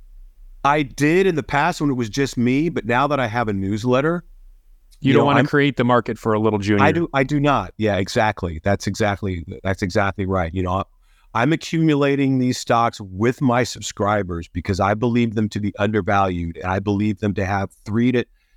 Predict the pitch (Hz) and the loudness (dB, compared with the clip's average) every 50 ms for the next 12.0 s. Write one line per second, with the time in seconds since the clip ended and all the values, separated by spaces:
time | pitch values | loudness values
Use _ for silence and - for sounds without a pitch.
0 | - _ - - 117 131 143 151 147 135 113 - - - 131 127 135 - 123 117 | -20 _ -6 -2 2 2 4 4 4 2 0 0 -2 0 0 0 0 0 0 -2
1 | 113 113 104 95 110 107 - - - 104 101 101 - - 104 - - 113 113 104 | -2 -2 -2 0 -2 -2 -2 0 0 2 2 2 0 -4 -6 -2 0 0 0 0
2 | - 95 92 92 92 90 92 90 90 87 90 90 - - - - 95 90 95 110 | 0 -2 -2 -2 -2 -2 -4 -6 -4 -2 -2 -4 -4 -6 -10 -6 -4 -2 0 2
3 | 139 127 87 78 78 - - - - _ - _ _ _ - _ _ _ - - | 2 2 0 -2 -6 -10 -12 -12 -14 _ -20 _ _ _ -20 _ _ _ -20 -20
4 | - - 98 95 95 92 95 92 90 90 85 - _ - 95 92 92 90 90 90 | -10 -2 0 2 2 2 2 0 0 -2 -6 -8 _ -4 -2 0 0 0 0 0
5 | 87 87 90 87 - - 104 92 92 82 92 101 101 - - - 104 98 92 - | 0 -2 -4 -6 -6 -4 -2 -2 0 0 0 0 0 0 0 0 0 0 0 0
6 | - 101 95 95 95 95 101 104 123 135 127 - 95 92 95 95 95 - 101 98 | 0 0 0 2 2 2 2 2 2 2 0 0 0 0 0 0 0 -2 -2 -2
7 | 95 92 87 104 104 98 90 90 85 85 87 - - - 143 135 98 78 - - | -2 0 2 2 2 2 2 0 -2 -2 -4 -4 -2 0 2 2 2 0 -2 -8
8 | - - - 104 95 92 90 - _ _ _ - - - _ - 104 98 95 - | -10 -4 -2 0 0 0 -2 -4 _ _ _ -20 -20 -14 _ -2 -2 -2 -2 -2
9 | - 95 104 110 123 131 127 127 127 127 127 - _ _ _ _ _ - 107 113 | -2 -2 0 0 2 2 2 0 0 0 -2 -4 _ _ _ _ _ -4 -2 0
10 | 127 139 139 131 120 - - - 135 127 131 127 117 98 85 78 - _ _ _ | 2 2 0 0 -2 -4 -2 0 2 2 2 2 2 0 -2 -4 -8 _ _ _
11 | _ - - _ _ - 87 87 87 85 82 90 98 98 98 95 - - 90 | _ -20 -20 _ _ -6 -2 -2 -2 -2 -2 -2 0 0 -2 -2 -4 -6 -8